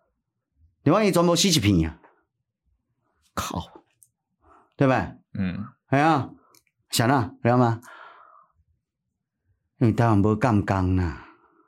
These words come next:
Speaker 2: 啊。
Speaker 1: 台湾的政治改革内底做工程，啊有监工啊。台湾现主是啥物做监工？台湾的政治都变啥？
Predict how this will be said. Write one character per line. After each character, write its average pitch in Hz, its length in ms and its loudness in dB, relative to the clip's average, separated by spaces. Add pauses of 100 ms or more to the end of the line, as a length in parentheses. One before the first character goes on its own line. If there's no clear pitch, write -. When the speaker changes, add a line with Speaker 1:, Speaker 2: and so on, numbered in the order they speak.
(260)
Speaker 2:
啊。 98 560 -4 (960)
Speaker 1:
台 131 120 0
湾 120 100 2
的 117 80 2
政 120 240 2
治 104 60 2 (460)
改 123 140 0
革 117 140 0
内 90 240 2
底 87 380 0 (560)
做 170 160 2
工 104 280 2
程， 82 440 -2 (1400)
啊 170 100 -2
有 120 160 0
监 147 240 4
工 101 320 2
啊。 73 340 -2 (960)
台 147 120 0
湾 147 80 2
现 120 120 4
主 147 140 2
是 123 140 0
啥 123 100 0
物 123 80 2
做 120 160 0
监 92 220 -2
工？ 80 320 -6 (1500)
台 151 80 0
湾 143 100 2
的 143 80 4
政 156 220 2
治 117 100 2
都 117 120 2
变 110 200 2
啥？ 78 360 -2